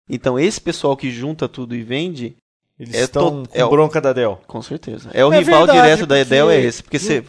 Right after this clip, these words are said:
Speaker 1: fez I B M, a H P, eles estão no mesmo mercado, mas é um mercado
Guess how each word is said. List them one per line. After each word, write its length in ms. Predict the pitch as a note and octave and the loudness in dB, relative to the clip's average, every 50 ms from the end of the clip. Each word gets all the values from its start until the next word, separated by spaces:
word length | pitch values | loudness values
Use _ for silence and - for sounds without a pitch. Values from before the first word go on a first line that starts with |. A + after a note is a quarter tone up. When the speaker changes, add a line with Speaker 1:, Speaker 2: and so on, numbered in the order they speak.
| _ - | _ -4
Speaker 1:
fez 260 | - D#3+ D#3+ D#3 C#3+ | -2 0 0 0 -2
I 80 | C#3 | -4
B 100 | D3 C#3+ | -4 -2
M, 400 | C#3 C3 B2 A#2 A2+ G#2+ G#2 - _ _ _ _ _ _ _ | -2 -2 -2 -2 -4 -6 -10 -12 _ _ _ _ _ _ _
a 120 | - A#2 A#2+ | -6 -4 -2
H 200 | A#2 A#2+ A#2+ A#2 | 0 0 0 0
P, 400 | - _ A#2+ A2+ A2 - - - _ | 0 _ -2 0 0 -2 -4 -10 _
eles 300 | - G#2+ B2 C3+ D#3+ E3 - - | -6 -6 -4 -4 -6 -8 -10 -12
estão 420 | - - _ - F#3+ A#3 C4+ F#4 C#4+ | -14 -8 _ -4 -4 -2 -2 -4 -4
no 60 | F3+ | -2
mesmo 280 | E3+ D#3 D3+ C#3+ C#3 | -2 -2 -2 -4 -4
mercado, 420 | C3+ B2+ B2 - - D3+ G3 G#3+ A#3+ | -4 -4 -4 -2 -2 -2 -2 -4 -4
mas 240 | A#3 A3 A3 G3 F3+ | -6 -6 -6 -4 -4
é 80 | F#3+ | -4
um 100 | G3 G3 | -4 -4
mercado 580 | F#3+ F#3+ F3+ E3 - F3+ F3+ F#3+ G3+ A3 A3+ | -6 -8 -8 -4 -4 -2 -2 -2 -4 -8 -14